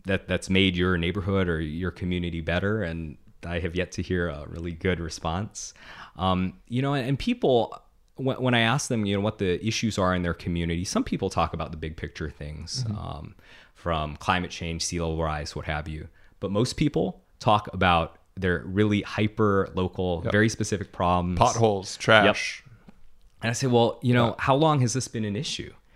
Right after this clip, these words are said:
Speaker 1: Um, I was in Kalihi today knocking on doors, and, uh, there's a, a drain on the side of Kalihi Street that's, uh, plugged and doesn't drain water off the side of the road. So there's this big puddle, and asked me, "How long has this been an issue?" And they say, "Oh, two years."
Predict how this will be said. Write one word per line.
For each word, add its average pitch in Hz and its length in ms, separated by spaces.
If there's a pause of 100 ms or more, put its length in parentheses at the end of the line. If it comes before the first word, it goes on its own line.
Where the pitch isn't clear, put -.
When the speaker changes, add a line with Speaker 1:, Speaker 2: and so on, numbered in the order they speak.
(320)
Speaker 1:
Um, 90 320
I 90 100
was 98 160
in 101 120
Kalihi 123 360
today 80 260
knocking 82 340
on 80 100
doors, 87 500
and, 80 320
uh, 78 200
there's 87 260
a, 80 240
a 87 80
drain 90 480
on 80 120
the 82 80
side 87 300
of 85 120
Kalihi 85 380
Street - 400
that's, - 300
uh, 76 120
plugged 87 380
and 82 80
doesn't 87 300 (220)
drain 87 300
water 87 240
off 82 140
the - 60
side 82 220
of 82 60
the 87 40
road. 104 220
So - 80
there's 87 100
this - 120
big 95 240
puddle, 113 260
and 82 100
asked 98 220
me, - 140
"How 113 140
long 131 160
has 120 100
this 104 160
been 92 160
an 98 100
issue?" 123 200
And 85 80
they 87 40
say, 90 140
"Oh, 127 100
two 113 220
years." 101 500